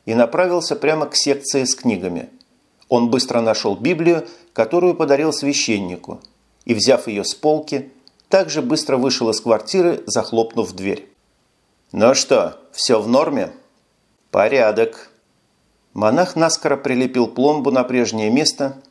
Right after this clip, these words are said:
и последовал за Холмогоровым вниз по лестнице. Артур молча вышагивал по двору и курил сигарету. Завидев мужчин, он ещё раз осмотрелся вокруг и, как ни в чём не бывало, пошёл за ними. Монах, расставшись с сообщниками,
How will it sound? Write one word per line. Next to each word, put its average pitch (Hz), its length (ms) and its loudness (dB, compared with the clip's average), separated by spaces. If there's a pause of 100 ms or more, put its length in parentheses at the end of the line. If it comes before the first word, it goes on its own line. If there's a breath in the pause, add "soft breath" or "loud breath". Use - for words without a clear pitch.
и 170 80 -2
последовал 151 640 0
за 120 140 0
Холмогоровым 131 960 0
вниз 113 320 0
по 120 120 -2
лестнице. 95 600 -6 (680)
Артур 151 340 0
молча 160 340 0
вышагивал 127 520 2
по 110 140 0
двору 123 340 2
и - 160 -6
курил 110 280 -4
сигарету. 104 680 -2 (680)
Завидев 127 520 0
мужчин, 127 460 0
он 131 120 2
ещё 123 340 2
раз 113 200 0
осмотрелся 107 640 -2
вокруг 156 560 -2 (100)
и, - 140 -6
как 226 260 0
ни 156 100 -2
в 131 60 -6
чём 127 240 2
не 113 80 -2
бывало, 165 440 0
пошёл 117 380 -4
за 107 180 -2
ними. 92 340 -8 (1000)
Монах, 147 400 2
расставшись 127 640 0
с - 120 -4
сообщниками, 147 840 0